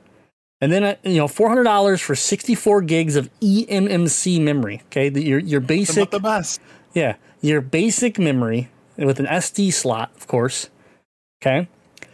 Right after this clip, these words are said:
Speaker 1: Then you can step it up to five hundred and twenty-nine dollars, so hundred and twenty-nine dollar upcharge to get a two hundred fifty-six N V M E S S D storage. Still has an S D slot as well. Uh,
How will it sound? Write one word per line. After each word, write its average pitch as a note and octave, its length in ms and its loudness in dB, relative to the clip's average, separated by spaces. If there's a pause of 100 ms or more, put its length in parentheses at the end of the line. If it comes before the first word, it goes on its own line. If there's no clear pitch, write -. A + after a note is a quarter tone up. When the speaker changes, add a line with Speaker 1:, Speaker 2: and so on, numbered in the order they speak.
(580)
Speaker 1:
Then G3 260 4
you B3+ 80 2
can G#3 140 2
step F#3 280 0
it G3 60 2
up F#3+ 120 0
to - 80 0
five F3+ 380 0
hundred F3+ 320 2
and D#3+ 100 2
twenty-nine E3+ 560 2
dollars, C3+ 360 0
so B2+ 100 -2
hundred F#3+ 320 0
and F3+ 100 0
twenty-nine F3 760 0
dollar D3+ 320 0
upcharge C3+ 580 -2
to - 120 -4
get B2+ 200 0
a B2+ 100 2
two G#3+ 240 0
hundred G3+ 320 2
fifty-six - 720 -2
N G3 240 4
V E3+ 320 2
M F3 200 2
E C3+ 260 2 (320)
S C3 180 -2
S C#3 180 0
D D#3 200 -2
storage. A2+ 540 -2 (240)
Still D3+ 300 0
has E3 200 0
an F3 80 0
S E3+ 140 0
D D#3+ 160 -2
slot D#3 280 0
as F3+ 120 0
well. A#2+ 320 0 (520)
Uh, A#2+ 260 2